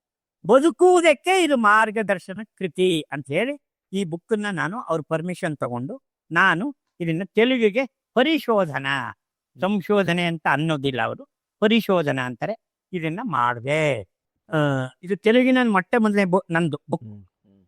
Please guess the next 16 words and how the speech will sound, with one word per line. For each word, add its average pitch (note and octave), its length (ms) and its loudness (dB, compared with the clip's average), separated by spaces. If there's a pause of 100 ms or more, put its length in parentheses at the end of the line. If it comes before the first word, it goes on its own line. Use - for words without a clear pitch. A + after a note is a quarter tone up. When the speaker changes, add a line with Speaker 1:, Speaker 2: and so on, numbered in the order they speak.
(260)
Speaker 1:
ಇದಕ್ಕೆ C4 280 -2
ಡಾಕ್ಟರ್ G#3 400 0
ನಾರ್ಲಾ A#3 460 4
ಅವರು A3+ 140 2
ಮುನ್ನುಡಿ D#3+ 360 0
ಬರ್ದಿದ್ದಾರೆ, A2+ 380 -8 (160)
ಮೊದ್ಲು F3+ 220 -6
ಬರೆಯೋದಿಲ್ಲ D3 560 -2
ಅಂದು. A#2 220 -8
Speaker 2:
ಹ್ಮ್. F2+ 460 -20 (1800)
Speaker 1:
ನಾನು F3+ 260 4
ಎಂತೆಂಥ G3+ 600 0 (140)
ಅಗ್ನಿ F#3+ 420 0
ದಿವ್ಯನ A#3 380 0
ಎದುರಿಸಿದ್ದೀನಿ A3+ 600 -2
ಅಂತ A#3 180 -2